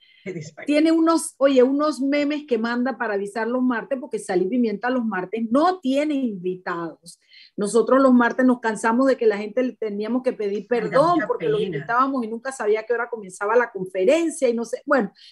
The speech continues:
Speaker 2: ni, entonces decidimos que no vamos a tener invitados y que hacemos cocinado. Y oye, la Betty cogió la cuenta de Sal y Pimienta y ahora manda que si patines, que si,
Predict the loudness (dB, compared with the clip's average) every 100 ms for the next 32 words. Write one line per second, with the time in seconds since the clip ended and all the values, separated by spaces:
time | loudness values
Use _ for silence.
0 | 2 2 2 0 0 4 6 4 2 4
1 | 2 0 -4 -2 -2 -2 -4 -8 -6 -2
2 | 0 0 -2 -6 -6 -4 -4 -2 -2 -2
3 | -6 -8 _ _ _ 4 8 8 6 6
4 | 4 4 0 2 2 0 -4 -6 -6 -6
5 | -2 0 0 0 -2 -2 0 2 2 2
6 | 0 -2 0 -2 -4 -8 -6 -4 -2 -2
7 | -2 0 4 4 0 0 0 0 0 2
8 | 2